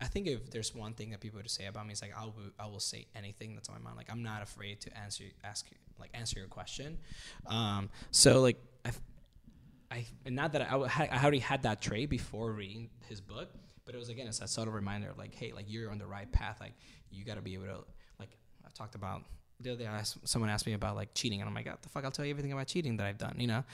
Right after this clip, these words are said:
But it's the same shit. It's like, you can't be afraid of your past. So it's good to s-, reflect, and if someone asks you anything, just fucking talk about it. You'd be surprised who can actually,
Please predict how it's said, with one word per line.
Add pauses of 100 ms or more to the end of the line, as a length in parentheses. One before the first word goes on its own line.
(200)
But
it's
the
same
shit.
It's
like,
you
can't
be
afraid
of
your
past. (460)
So (420)
it's
good
to
s-,
reflect,
and (380)
if
someone
asks
you
anything,
just
fucking
talk
about
it. (260)
You'd
be
surprised
who
can
actually,